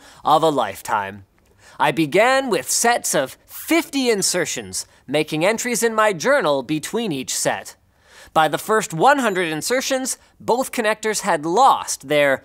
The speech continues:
like-new stiffness. By two fifty, even ignoring the orientation agnosticism, U S B C's more forgiving positioning and lower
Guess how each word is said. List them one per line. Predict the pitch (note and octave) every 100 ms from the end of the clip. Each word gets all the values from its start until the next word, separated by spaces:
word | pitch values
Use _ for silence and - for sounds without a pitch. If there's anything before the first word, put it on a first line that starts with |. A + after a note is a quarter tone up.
| -
like-new | A#2+ C#3+ G#3 G#3 - E3+ E3+
stiffness. | - C3+ - G#2 - - - _ - - -
By | D#3 C#3
two | C#3 A3+ C4+
fifty, | - E4 - A3 A3+ A#3 _ _ _ -
even | C#4+ D4+ A3 G3+
ignoring | G#3 E3+ F#3 A3+ C4+ G3+ C#3+
the | C#3+ D#3
orientation | G3+ G3+ F#3 D#3+ A#3+ C4 G#3
agnosticism, | D3 D#3 C#4 D4 E3 - C3+ C#3+ C#3 - - - -
U | F3+ D4+
S | D#4 -
B | C4 A#3
C's | - C4+ C#4 G#3
more | G#3 G3+
forgiving | - F#3+ D3 G#3+ C#4+ D#4
positioning | - B3+ C#4+ - C4 A#3+ A3+
and | F#3 C4 B3 F3 D3+ - -
lower | C#3+ A#3 C4+ A3 F#3 C#3